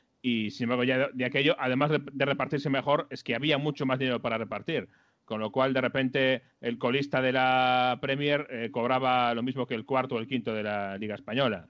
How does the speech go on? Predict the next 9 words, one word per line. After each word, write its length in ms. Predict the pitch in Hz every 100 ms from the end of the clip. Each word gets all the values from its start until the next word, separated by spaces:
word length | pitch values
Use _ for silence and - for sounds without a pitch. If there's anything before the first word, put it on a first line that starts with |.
| 82
Eh, 400 | 78 92 80 55 _ _ _ _
y 260 | 107 113
eso 400 | 127 135 143 147 -
se 440 | - 135 127 120
escondió 480 | 123 - 123 123 143
un 100 | 135
poco, 440 | 151 143 151 139
se, 360 | 127 120 113 110 113 113 110
se, 500 | 110 110 107 107 104